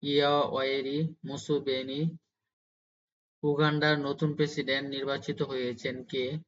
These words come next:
ইয়াওয়েরি মুসেভেনি।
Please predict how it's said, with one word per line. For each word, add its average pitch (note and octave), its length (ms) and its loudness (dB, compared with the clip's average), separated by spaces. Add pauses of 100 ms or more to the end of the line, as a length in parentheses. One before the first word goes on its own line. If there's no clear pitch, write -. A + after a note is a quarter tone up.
(760)
ইয়াওয়েরি C#3 920 2 (300)
মুসেভেনি। C3+ 680 -2